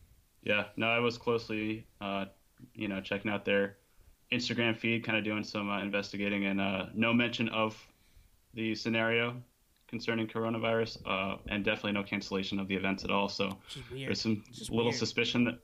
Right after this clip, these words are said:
Speaker 1: little suspicion they might have been sen-, doing some censoring on the comment section, because any, any page you go on at all, that there's someone saying something.
Speaker 2: Yeah.
Speaker 1: Um, that might have changed over time, but the first day was happy, glory, nothing, nothing wrong, nothing's going on. Bizarre,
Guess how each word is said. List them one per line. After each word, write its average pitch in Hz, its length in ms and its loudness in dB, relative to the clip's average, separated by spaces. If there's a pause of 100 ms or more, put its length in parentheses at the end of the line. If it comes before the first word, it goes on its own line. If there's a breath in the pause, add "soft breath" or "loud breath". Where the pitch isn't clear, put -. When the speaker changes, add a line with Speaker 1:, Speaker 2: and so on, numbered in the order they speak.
Speaker 1:
little 117 180 0
suspicion 117 460 0
they 113 80 2
might 110 140 2
have 107 60 -2
been 101 120 -2
sen-, 95 240 -6
doing 107 160 -2
some 107 160 -4
censoring 127 560 0
on 107 180 -2
the 101 60 -4
comment 120 360 0
section, 123 300 -2
because 107 400 -2
any, 117 460 2
any 120 200 4
page 104 260 -2
you 104 60 -2
go 101 120 0
on 95 140 0
at 98 60 0
all, 98 220 4
that 95 160 -2
there's 101 240 -4
someone 95 280 -2
saying 92 240 -6
something. 98 360 -4 (140)
Speaker 2:
Yeah. 131 320 -4
Speaker 1:
Um, 87 420 -4 (120)
that - 100 -6
might 101 120 2
have 98 80 2
changed 101 300 0
over 98 140 2
time, 101 320 2
but 92 260 0
the 98 200 -2
first 104 340 0
day 98 180 4
was 95 300 -2 (420)
happy, 110 420 -2
glory, 107 520 0
nothing, 107 460 -4 (120)
nothing 110 260 -4
wrong, 107 360 2
nothing's 104 280 -6
going 104 180 -2
on. 101 360 0 (640 loud breath)
Bizarre, 95 380 0